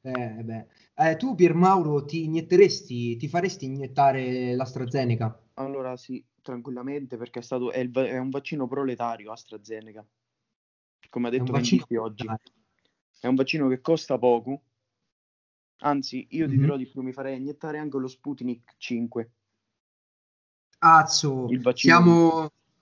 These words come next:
Speaker 1: e, e tu sei un fascista e ti faresti
Speaker 2: Sì.
Speaker 1: iniettare un, un vaccino comunista.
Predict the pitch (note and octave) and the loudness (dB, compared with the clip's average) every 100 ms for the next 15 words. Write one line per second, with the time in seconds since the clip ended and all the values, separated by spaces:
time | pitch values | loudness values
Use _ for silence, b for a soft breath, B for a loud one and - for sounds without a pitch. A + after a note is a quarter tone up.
0 | _ C#3+ C#3+ - F3+ F3+ C#4 B3+ F#3+ E3 | _ -8 -8 -2 0 0 0 4 4 4
1 | E3+ - A#3+ A3+ - C3+ C3 D#3+ F#3+ A3 | 0 0 2 2 0 -2 -2 -4 -2 0
2 | - F#3 F3+ F#3 A3 A3 G3+ F#3 F3+ F#3 | 2 2 2 2 4 4 4 4 0 -6
3 | - G3 G3 F3 E3 - B3 G#3 - G3+ | -4 -2 0 4 4 4 6 6 8 6
4 | E3+ G3 F3 - C3 A#2+ | 8 4 4 -2 -4 -4